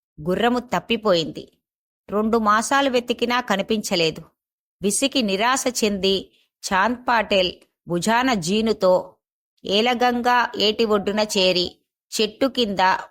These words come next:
ఒక పకీర్ను చూశాడు. తలపై టోపీ, పొడుగాటి చొక్కా ధరించి చంకలో సటాకాతో చిలుము తాగుటకు సిద్ధం చేయుచున్న సిద్ధపురుషుణ్ణి చూసి దగ్గరగా వెళ్ళాడు.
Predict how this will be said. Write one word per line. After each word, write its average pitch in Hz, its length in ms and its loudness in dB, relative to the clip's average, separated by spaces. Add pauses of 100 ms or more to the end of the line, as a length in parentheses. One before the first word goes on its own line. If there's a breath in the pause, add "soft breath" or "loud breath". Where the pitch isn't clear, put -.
ఒక 196 180 -2
పకీర్ను 247 560 0
చూశాడు. 165 640 -4 (560)
తలపై 220 420 2
టోపీ, 208 640 0 (280)
పొడుగాటి 240 560 0 (100)
చొక్కా 220 480 0 (140)
ధరించి 208 760 -2 (140)
చంకలో 240 520 0
సటాకాతో 233 840 0
చిలుము 226 360 -2
తాగుటకు 226 600 0
సిద్ధం 214 480 -2
చేయుచున్న 196 640 0 (320 loud breath)
సిద్ధపురుషుణ్ణి 247 960 0
చూసి 214 520 0 (340 soft breath)
దగ్గరగా 220 500 2
వెళ్ళాడు. 165 440 0